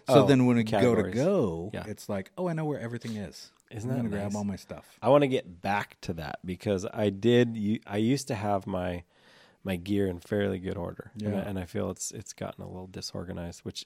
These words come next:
Speaker 2: I don't like.
Speaker 1: Yeah.
Speaker 2: I like to have it, grab and go, but
Speaker 1: Yeah, it's been r-, r-, nice to just get all my bins together, whatever I need. I know I have everything for steelhead fishing, for trout fishing. Now I
Speaker 2: Mm-hmm.
Speaker 1: can find it.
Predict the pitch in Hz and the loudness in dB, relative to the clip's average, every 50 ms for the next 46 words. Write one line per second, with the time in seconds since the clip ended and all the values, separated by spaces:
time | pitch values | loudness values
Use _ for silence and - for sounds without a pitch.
0 | _ _ - 104 110 110 101 101 95 95 90 85 - _ _ _ _ _ _ _ | _ _ -2 0 0 2 0 0 -4 -8 -12 -12 -14 _ _ _ _ _ _ _
1 | _ _ - 85 85 82 80 80 - _ _ - 107 113 123 131 127 - 117 117 | _ _ -16 -14 -12 -12 -12 -14 -18 _ _ 0 2 4 4 4 4 2 2 4
2 | 123 127 127 120 123 - - _ _ _ _ _ - - 117 107 117 117 117 110 | 6 6 6 6 4 0 -2 _ _ _ _ _ -14 -8 -2 2 4 6 6 6
3 | 110 110 98 101 98 98 95 95 92 87 - _ _ _ _ _ _ _ _ _ | 4 2 2 2 2 2 2 0 -2 -8 -14 _ _ _ _ _ _ _ _ _
4 | _ _ _ - - 92 85 - _ _ _ _ _ _ - - 127 123 104 - | _ _ _ -10 -8 -8 -8 -10 _ _ _ _ _ _ -4 -2 0 0 -2 -2
5 | - 139 147 117 110 113 - - 110 110 117 107 98 104 104 104 104 107 - - | -4 -4 -2 -2 -4 -6 -8 -8 -8 -8 -8 -6 -6 -4 -4 -4 -4 -4 -6 -8
6 | - 98 90 95 113 104 - _ _ - _ - 113 127 131 135 135 131 123 120 | -10 -10 -6 -6 -6 -6 -8 _ _ -16 _ -6 -2 -2 0 0 0 2 2 0
7 | 98 92 104 104 104 104 - - 104 101 104 101 98 101 98 98 98 - _ _ | 0 0 0 0 0 -2 -2 -4 -6 -4 -4 -2 -2 -2 -4 -4 -6 -8 _ _
8 | _ _ _ _ _ _ _ - - _ - 101 101 107 113 113 117 117 110 107 | _ _ _ _ _ _ _ -20 -20 _ -8 -6 -4 -2 -2 -2 -2 -2 -2 0
9 | 104 101 104 - 113 117 120 135 165 165 107 82 - - 98 101 101 90 76 80 | 0 -2 -2 -2 -2 0 0 2 0 0 -2 -4 -4 -4 -4 -4 -4 -6 -8 -10
10 | 80 80 80 78 - - 80 78 76 - - 78 78 76 - _ _ - 180 _ | -14 -12 -14 -14 -12 -12 -12 -12 -12 -14 -16 -16 -16 -16 -18 _ _ -20 -20 _
11 | _ - - - - 92 78 87 85 78 - 98 85 80 - 95 85 82 82 - | _ -20 -16 -10 -8 -8 -8 -8 -10 -10 -10 -12 -12 -10 -10 -12 -12 -12 -14 -14
12 | - - - - 98 92 78 - 92 85 - - 85 85 90 - 101 101 117 123 | -18 -14 -10 -8 -8 -8 -8 -10 -12 -12 -12 -12 -12 -12 -10 -8 -6 -4 -4 -4
13 | 113 101 92 87 - 85 82 - - - 98 104 95 - - - - | -4 -6 -6 -8 -10 -14 -14 -16 -14 -12 -10 -8 -8 -10 -10 -16 -20